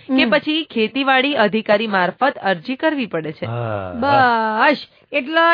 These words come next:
Speaker 2: એ અરજી પેલા સાહેબના ટેબલ પર ફાઇલોના ઢગલામાં દબાઈ જાય.
Speaker 1: હમ.
Speaker 2: આવજો ને હોશિયાર રહેજો.
Speaker 1: ના, ના, એવું ના બને ભાભી.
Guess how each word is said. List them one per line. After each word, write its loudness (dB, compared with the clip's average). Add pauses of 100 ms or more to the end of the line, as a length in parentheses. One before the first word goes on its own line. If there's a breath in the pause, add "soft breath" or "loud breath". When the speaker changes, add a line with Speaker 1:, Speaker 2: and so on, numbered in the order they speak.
Speaker 2:
એ 0
અરજી 0
પેલા 0
સાહેબના 0
ટેબલ -4
પર 0 (100)
ફાઇલોના -2
ઢગલામાં -4
દબાઈ 0
જાય. -2
Speaker 1:
હમ. -6
Speaker 2:
આવજો 4
ને -2
હોશિયાર -4
રહેજો. 0 (160)
Speaker 1:
ના, 4
ના, -2 (360 loud breath)
એવું 0
ના 0
બને -2
ભાભી. -8